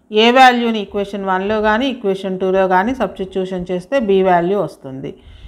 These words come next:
ఈక్వేషన్ వన్ తీసుకుందాం. A plus B is equal to sixty degrees. A value forty-five degrees plus B is equal to sixty degrees. B is equal to plus forty-five రైట్ సైడ్ వస్తే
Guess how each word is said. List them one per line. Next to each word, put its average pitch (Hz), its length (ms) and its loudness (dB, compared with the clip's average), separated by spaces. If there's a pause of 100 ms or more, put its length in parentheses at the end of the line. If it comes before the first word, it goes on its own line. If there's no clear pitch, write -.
(200)
ఈక్వేషన్ 214 500 0
వన్ 190 240 6
తీసుకుందాం. 156 600 -6 (200)
A 214 40 2 (100)
plus 226 200 0 (120)
B 214 80 2 (120)
is 190 80 -2 (100)
equal 196 320 0
to 269 60 -4 (100)
sixty 185 340 -6
degrees. 165 480 -4 (680)
A 226 120 6
value 233 360 4 (100)
forty-five 190 560 0
degrees 175 500 -6 (240)
plus 196 240 0 (160)
B 190 80 4 (380)
is 175 80 -12 (100)
equal 208 380 0
to 262 140 -6
sixty 175 360 -10
degrees. 143 380 -12 (720)
B 240 100 4 (140)
is 240 120 -2 (100)
equal 214 300 2 (120)
to 196 60 2 (200)
plus 196 300 -2
forty-five 220 580 2
రైట్ 180 240 -2
సైడ్ 185 200 0
వస్తే 190 240 -6